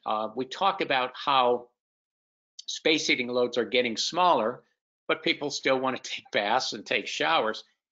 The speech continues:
And it's interesting that if you look at domestic water heating as a percentage of the total s-,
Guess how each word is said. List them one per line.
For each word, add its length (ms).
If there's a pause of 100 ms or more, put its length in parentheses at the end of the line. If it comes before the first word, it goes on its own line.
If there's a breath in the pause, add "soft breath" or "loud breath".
(300)
And 220
it's 140
interesting 600
that 260 (400)
if 140
you 140
look 320 (100)
at 280 (160)
domestic 600
water 360
heating 420 (120)
as 260
a 200
percentage 720
of 120
the 80
total 580 (960)
s-, 140